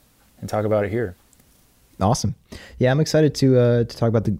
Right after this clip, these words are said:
Speaker 2: the original Garden. It's almost like its own character in Bruins history, like the way people talk about it.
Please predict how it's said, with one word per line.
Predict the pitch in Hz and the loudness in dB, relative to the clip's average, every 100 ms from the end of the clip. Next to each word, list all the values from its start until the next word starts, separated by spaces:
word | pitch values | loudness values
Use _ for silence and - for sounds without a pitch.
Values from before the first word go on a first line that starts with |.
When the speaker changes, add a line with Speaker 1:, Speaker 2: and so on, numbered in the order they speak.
| - | -2
Speaker 2:
the | 110 - | 0 2
original | 113 110 107 104 | 2 2 2 2
Garden. | 101 98 95 95 | 2 2 2 0
It's | - - | -2 2
almost | 107 104 | 2 2
like | 104 95 - - _ - - - | 2 0 -2 -18 _ -20 -20 -12
its | - - | -4 0
own | 101 | 2
character | 101 107 95 92 98 92 - - | 2 2 2 2 0 0 -4 -4
in | 110 | 0
Bruins | 107 98 95 | 2 2 0
history, | 101 - - - - _ | -4 -6 -6 -6 -8 _
like | 135 110 | -4 0
the | 107 | 0
way | |
people | 98 101 | 0 0
talk | 92 85 - | 0 -4 -4
about | - | -6
it. | - | -6